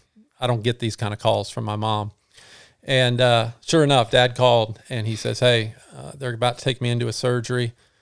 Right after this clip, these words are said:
It's really high risk. There's a good chance I'm not coming out of it." Uh, and he wanted to have that conversation, that goodbye conversation in that moment of, "Listen, if I don't come out of it, I want you to take care of your mother.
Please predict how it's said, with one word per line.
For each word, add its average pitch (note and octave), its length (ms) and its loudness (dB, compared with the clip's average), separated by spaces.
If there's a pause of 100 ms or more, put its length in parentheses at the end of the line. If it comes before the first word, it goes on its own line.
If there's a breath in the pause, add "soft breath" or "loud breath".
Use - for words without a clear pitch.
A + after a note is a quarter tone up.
(380)
It's - 240 -16
really B2+ 280 2
high B2 180 4
risk. A#2+ 560 0
There's - 220 -14
a - 20 -18
good C3+ 220 -6
chance B2 420 -2
I'm A#2 140 -2
not A2+ 160 -8
coming A2+ 240 -2
out A2 200 0
of G#2+ 80 -6
it." A2+ 220 -8 (640)
Uh, A2+ 300 -4 (100)
and A#2 160 -4
he B2 100 0
wanted D#3+ 200 4
to C3+ 60 4
have C#3 180 4
that C3+ 160 2
conversation, A#2+ 800 0
that B2 220 -6
goodbye A2+ 340 0
conversation A#2+ 720 -6
in A2+ 120 -8
that A#2 160 -6
moment A#2 360 -4
of, A2 440 -6
"Listen, C3 280 -6
if A2+ 80 -6
I B2+ 120 2
don't C#3 120 -2
come C3+ 200 0
out B2+ 160 2
of B2+ 80 -2
it, - 180 -4 (720)
I B2+ 60 -20
want A#2 180 -8
you B2 80 -10
to - 60 -12
take A#2+ 120 -4
care C3 140 0
of C3+ 60 4
your C3+ 80 4
mother. C#3 440 6